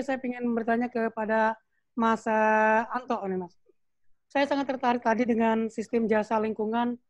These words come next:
melalui sistem ekoturism. Nah, adakah Mas, eh, Anto atau teman-teman Mas Sidik juga yang mengetahui di Indonesia atau di negara lain yang sudah, eh, melakukan, eh, sistem, apa, eh,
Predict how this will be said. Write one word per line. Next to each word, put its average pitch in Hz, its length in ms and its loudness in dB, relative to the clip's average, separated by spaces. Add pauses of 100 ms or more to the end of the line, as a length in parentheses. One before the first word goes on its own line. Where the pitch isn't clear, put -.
(260)
melalui 220 400 0
sistem 214 400 -6
ekoturism. 202 640 -6 (640)
Nah, 240 240 -6
adakah 269 320 -2
Mas, 262 240 -6
eh, 247 400 0
Anto 226 320 -2
atau 247 160 -4
teman-teman 220 640 -6
Mas 214 160 -8
Sidik 214 160 -6
juga 214 240 -4
yang 214 100 -8
mengetahui 214 540 -6 (600)
di 240 160 -2
Indonesia 240 400 0
atau 269 240 -4
di 247 120 -2
negara 240 280 -2
lain 277 320 -2
yang 233 120 -6
sudah, 233 280 -2 (380)
eh, 220 140 2
melakukan, 226 600 -2
eh, 220 280 -2
sistem, 214 400 -6
apa, 254 240 -4 (400)
eh, 214 460 2